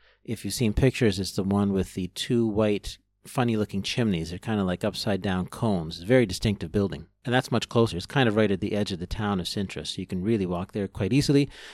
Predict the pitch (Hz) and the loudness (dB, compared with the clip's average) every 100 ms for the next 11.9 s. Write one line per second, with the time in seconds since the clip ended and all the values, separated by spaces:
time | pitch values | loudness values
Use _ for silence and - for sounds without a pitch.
0 | - 135 131 123 98 - 120 104 107 104 | -2 6 8 8 4 0 2 4 4 4
1 | 101 98 - - - - 120 117 104 120 | 4 2 -2 -4 -2 0 2 4 2 2
2 | 104 104 - 98 92 92 95 98 - 90 | 2 2 0 -2 0 2 2 0 -2 -4
3 | - 92 95 - 87 85 - - 87 - | -2 0 0 0 -2 -4 -4 -4 -4 -2
4 | 98 104 92 - 87 85 - 98 90 82 | -2 -2 -4 -4 -4 -4 -4 -2 -2 -4
5 | - - 110 104 - 87 - - 120 113 | -8 -6 -4 -4 -10 -14 -20 -8 0 6
6 | 139 160 135 123 - 123 120 - 127 123 | 8 8 6 2 4 6 4 2 2 2
7 | - 101 92 92 113 117 110 107 101 107 | 2 0 2 2 2 2 2 0 -2 0
8 | 113 113 123 107 113 113 101 95 95 98 | 2 2 -2 -4 -2 0 0 2 2 0
9 | - 98 - 123 120 123 113 90 87 92 | 0 -6 0 2 4 0 -2 -4 -2 -2
10 | 98 107 - _ - 113 113 120 117 - | -2 -4 -8 _ -4 2 4 4 2 2
11 | 123 123 123 131 127 139 180 139 | 2 4 4 2 -2 -2 -2 -2